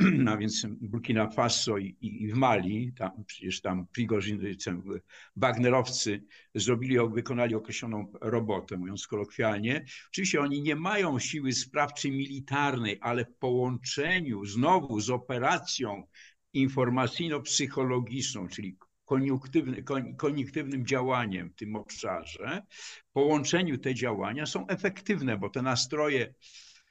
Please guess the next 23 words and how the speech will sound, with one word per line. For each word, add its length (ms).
antyzachodnie 1400
czy 200
antyamerykańskie 1160
w 80
tych 200
krajach, 460
one 200
są 220
tam 140
mocno 300
rozbudzone 800
i 60
rozbudzane 800
właśnie 300
przez 260
tego 260
typu 280
operacje, 920
w 240
połączeniu 640
z 80
tym 180
działaniem, 480